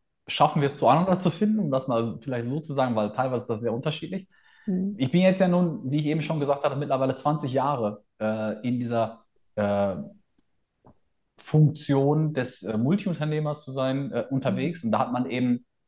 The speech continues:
Speaker 1: sich ein Netzwerk aufgebaut und natürlich auch sicherlich einen Namen gemacht. Wir sind zum Beispiel, äh, insbesondere in der Direktvertriebsbranche sind wir sehr bekannt, haben einen sehr, sehr hohen Marktanteil. Also wir sind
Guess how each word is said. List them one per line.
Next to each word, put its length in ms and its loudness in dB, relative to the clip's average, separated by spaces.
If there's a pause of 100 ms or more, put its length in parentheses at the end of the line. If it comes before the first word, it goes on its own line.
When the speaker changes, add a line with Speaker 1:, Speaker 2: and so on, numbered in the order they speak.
(140)
Speaker 1:
sich 180 -2
ein 80 4
Netzwerk 380 0
aufgebaut 600 -2
und 360 -2
natürlich 400 -2
auch 160 -2
sicherlich 320 0
einen 80 2
Namen 220 2
gemacht. 340 -2 (540)
Wir 120 -2
sind 160 2
zum 100 0
Beispiel, 640 2 (140)
äh, 380 0 (400)
insbesondere 720 2
in 60 2
der 100 2
Direktvertriebsbranche 1080 -2
sind 140 -4
wir 100 -2
sehr 120 0
bekannt, 380 -4
haben 220 -2
einen 360 -2
sehr, 200 2
sehr 180 -2
hohen 280 0
Marktanteil. 580 -2
Also 160 -4
wir 80 -8
sind 240 -2